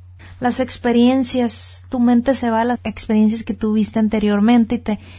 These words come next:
empiezas a poner mucho más nerviosa, mucho más nervioso. Hay que cuidar esos pensamientos. Hay que cuidar esa parte emocional y reconocer que necesitas de los nervios.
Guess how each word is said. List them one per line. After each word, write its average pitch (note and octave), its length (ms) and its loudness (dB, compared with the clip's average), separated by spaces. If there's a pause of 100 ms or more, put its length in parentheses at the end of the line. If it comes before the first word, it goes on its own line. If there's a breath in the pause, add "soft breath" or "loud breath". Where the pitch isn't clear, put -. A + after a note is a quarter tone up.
(120)
empiezas G#3 520 -2
a G#3 80 -2
poner G3 480 -4
mucho G3 640 0
más - 540 -8 (580)
nerviosa, B3 520 -2
mucho G#3 360 -2
más G#3 260 -2
nervioso. A#3 680 2 (280 soft breath)
Hay B3 160 -2
que B3 160 -8
cuidar A#3+ 460 2
esos A#3 280 -2
pensamientos. G3 1040 -4 (540 loud breath)
Hay G#3 140 -4
que A#3+ 140 -8
cuidar A#3 380 0
esa G#3+ 280 -4
parte G3+ 240 -4
emocional G#3 680 2 (440 soft breath)
y B3+ 160 6
reconocer A#3+ 880 6 (560 soft breath)
que A#3 100 6
necesitas A3+ 840 2
de G#3+ 80 -2
los G3+ 200 -6
nervios. - 720 -14